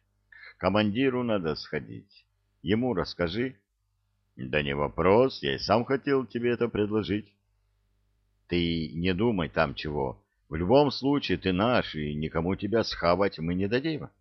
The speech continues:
Просто он чуток более меня знает. Глядишь, и подскажет. Чего дельного?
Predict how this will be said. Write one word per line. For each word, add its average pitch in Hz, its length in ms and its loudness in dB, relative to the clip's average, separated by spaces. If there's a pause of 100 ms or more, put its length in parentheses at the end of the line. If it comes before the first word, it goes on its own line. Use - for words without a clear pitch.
(540)
Просто 147 400 4
он 143 120 2
чуток 123 540 0
более 110 380 2
меня 110 400 0
знает. 67 600 -6
Глядишь, 127 600 0
и 139 40 0
подскажет. 135 760 -2 (140)
Чего 160 220 0
дельного? 71 540 -2